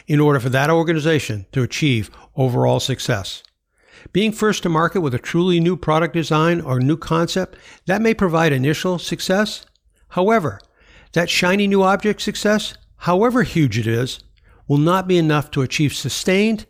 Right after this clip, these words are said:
and long-term economic success in today's hyperspeed,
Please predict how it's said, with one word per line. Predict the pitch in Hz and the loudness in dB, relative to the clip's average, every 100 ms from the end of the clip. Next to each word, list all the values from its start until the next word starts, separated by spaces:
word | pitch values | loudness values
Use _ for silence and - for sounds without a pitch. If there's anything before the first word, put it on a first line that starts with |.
| _ | _
and | - 135 | -6 -2
long-term | 143 175 - 170 151 | 0 0 0 -2 -2
economic | 156 165 147 151 156 | -4 -2 0 -2 -4
success | - - - 131 101 - - - | -10 -8 -2 -2 -4 -14 -20 -16
in | - 127 | -8 -4
today's | 147 156 123 - | 0 0 0 -4
hyperspeed, | - 156 - - - 143 139 | -4 -2 -2 -6 0 0 0